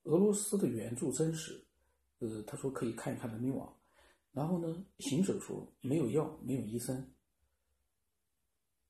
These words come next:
然后二说自愈的都是自己能产生抗体的。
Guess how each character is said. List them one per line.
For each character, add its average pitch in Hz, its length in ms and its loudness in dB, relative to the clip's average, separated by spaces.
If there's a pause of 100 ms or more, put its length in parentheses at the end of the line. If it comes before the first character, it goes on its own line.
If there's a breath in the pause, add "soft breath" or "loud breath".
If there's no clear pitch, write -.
(1400)
然 127 140 0
后 151 60 4
二 196 220 6
说 117 260 0
自 180 260 4
愈 165 120 6
的 113 140 2
都 131 140 0
是 131 100 -2
自 127 160 -2
己 123 140 -6
能 120 180 -2
产 123 180 -8
生 117 80 -4
抗 123 240 -2
体 - 160 -12
的。 - 160 -14